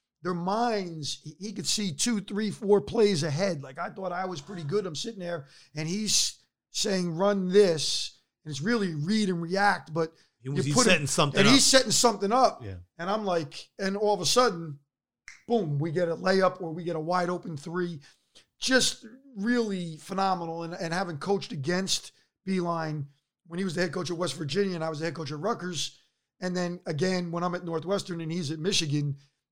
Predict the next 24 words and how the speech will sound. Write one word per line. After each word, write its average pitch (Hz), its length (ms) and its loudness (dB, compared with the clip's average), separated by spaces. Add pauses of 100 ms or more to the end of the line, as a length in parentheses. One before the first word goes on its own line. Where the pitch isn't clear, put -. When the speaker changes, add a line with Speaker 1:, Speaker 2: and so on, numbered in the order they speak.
(200)
Speaker 1:
it, 208 180 -16
just 214 320 2
like 170 320 0
Bill. 180 380 -2
And 170 100 -6
then, 170 260 -8 (320)
you 202 100 -12
know, 151 280 -8
uh, 156 80 -14 (680)
again, 156 360 -4 (100)
uh, - 40 -18 (240)
Tommy 196 280 0
Amaker, 180 420 -4
my 151 120 -4
first 147 280 -6
time 170 180 -8
at 143 60 -8
Seton 151 240 -8
Hall, 147 320 -8 (600)
phenomenal 202 440 0
coach, - 500 -10 (320)
phenomenal 196 400 -2
recruiter, 175 680 -6 (380)
um, 151 440 -8